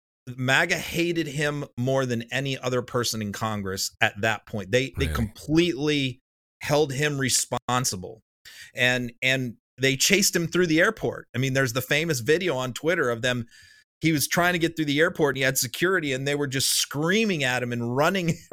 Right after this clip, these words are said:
Speaker 1: <laughs> running through the airport, yelling and screaming at him. And, and so then he, so then he spent the next two years trying to get back in the good graces again with maga. And they've kinda, like, not trusted him a little bit, but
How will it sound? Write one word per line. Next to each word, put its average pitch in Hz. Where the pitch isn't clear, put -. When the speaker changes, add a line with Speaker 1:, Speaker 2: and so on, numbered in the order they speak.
Speaker 1:
<laughs> -
running 190
through 180
the 160
airport, 170
yelling 170
and 151
screaming 170
at 120
him. 113
And, 139
and 143
so 160
then 175
he, 185
so 151
then 214
he 233
spent 175
the 139
next 147
two 160
years 147
trying 143
to 143
get 135
back 143
in 143
the 139
good 131
graces 127
again 127
with 117
maga. 117
And 147
they've 156
kinda, 226
like, 170
not 147
trusted -
him 180
a 175
little 185
bit, 175
but 131